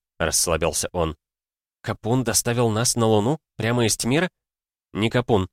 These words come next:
мультиход. Однако настраивал Таната он». «Мой воспитанник». «Почти сын», —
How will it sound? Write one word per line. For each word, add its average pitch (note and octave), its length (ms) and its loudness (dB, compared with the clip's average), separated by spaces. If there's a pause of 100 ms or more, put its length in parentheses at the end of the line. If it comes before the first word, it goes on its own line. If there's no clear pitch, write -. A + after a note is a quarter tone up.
мультиход. G#2 600 -2 (320)
Однако C3 380 2
настраивал C3 540 2
Таната A#2 440 0
он». F2+ 260 0 (920)
«Мой G#2+ 200 -2
воспитанник». G#2+ 720 -2 (500)
«Почти - 340 -4
сын», — A#2 320 2